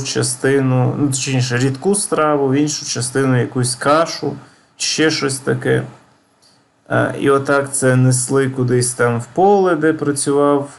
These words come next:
хтось. Ну, умовно кажучи, якась там дружина своєму чоловікові, який цілий день віддає себе землі в полі.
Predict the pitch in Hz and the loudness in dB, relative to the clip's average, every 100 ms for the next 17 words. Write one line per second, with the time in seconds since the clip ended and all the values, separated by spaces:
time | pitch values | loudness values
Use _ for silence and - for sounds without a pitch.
0 | - - _ _ 127 131 123 123 - - | -20 -20 _ _ 2 4 2 0 -8 -16
1 | - _ _ _ - 190 170 170 156 147 | -20 _ _ _ -2 2 2 2 2 2
2 | 147 139 127 131 123 127 123 127 123 127 | 2 2 0 0 -2 0 -2 0 2 2
3 | 127 127 139 131 123 131 127 123 110 - | 2 2 2 2 0 0 0 0 -2 -2
4 | 123 127 160 156 135 135 127 127 127 131 | 0 2 2 2 0 2 0 0 0 0
5 | 127 - - _ - 143 143 139 127 135 | -2 -10 -20 _ -2 2 4 2 4 4
6 | 139 - - 131 139 131 139 135 139 131 | 2 -2 0 2 2 4 4 4 0 0
7 | - 127 131 131 123 139 123 131 131 131 | -2 0 4 2 2 2 2 2 0 -2
8 | 123 127 127 120 | 0 2 2 0